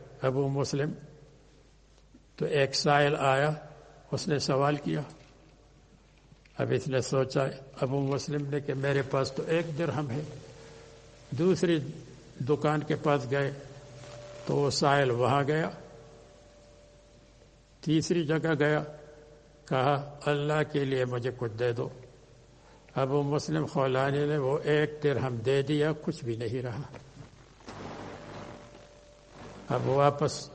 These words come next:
گھر جب آئے تو کیسے آئے؟ کچھ بھی نہیں ہے، کسی سے سوال بھی نہیں کرتے۔ کہتے ہیں کہ ایک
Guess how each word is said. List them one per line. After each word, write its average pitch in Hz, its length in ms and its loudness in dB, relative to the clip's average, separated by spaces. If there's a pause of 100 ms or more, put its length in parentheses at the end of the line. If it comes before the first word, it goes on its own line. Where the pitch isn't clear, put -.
(260)
گھر 143 200 4 (1300)
جب 131 220 -2 (140)
آئے 139 260 4
تو 131 160 -4
کیسے 139 420 0
آئے؟ 156 200 0 (1400)
کچھ 135 240 -2
بھی 165 100 0
نہیں 160 280 0
ہے، 143 260 -6 (560)
کسی 147 240 -2
سے 147 160 -2
سوال 131 440 2
بھی 165 160 -2
نہیں 160 180 -2
کرتے۔ 165 340 -4 (2000)
کہتے 139 380 0
ہیں 160 140 2
کہ 156 140 -4
ایک 143 360 -2